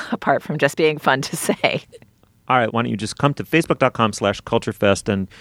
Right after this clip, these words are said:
Speaker 2: talk to us about dad bod. Do you have one? Do you know one? Do you care about it? Is it a real thing? Let us know. We're very curious.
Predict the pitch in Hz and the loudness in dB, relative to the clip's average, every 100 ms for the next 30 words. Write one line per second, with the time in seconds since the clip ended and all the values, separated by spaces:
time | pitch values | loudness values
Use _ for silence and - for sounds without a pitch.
0 | - - - 131 - 120 113 98 101 92 | -20 -20 0 0 2 2 2 2 0 -2
1 | 98 95 87 92 85 87 95 85 110 101 | 0 0 0 -4 -6 -6 -6 -2 0 2
2 | 107 98 104 92 101 95 95 90 - 95 | 0 -2 -6 -2 0 2 0 -4 -6 -6
3 | - 107 90 95 90 92 98 85 87 82 | 0 0 2 0 -2 -6 -8 -4 -4 -2
4 | 90 85 - 98 - - 120 110 98 85 | -2 -4 -6 -8 -8 2 2 2 -4 -4
5 | 92 90 87 - 95 110 | -2 -4 -2 -4 -4 -8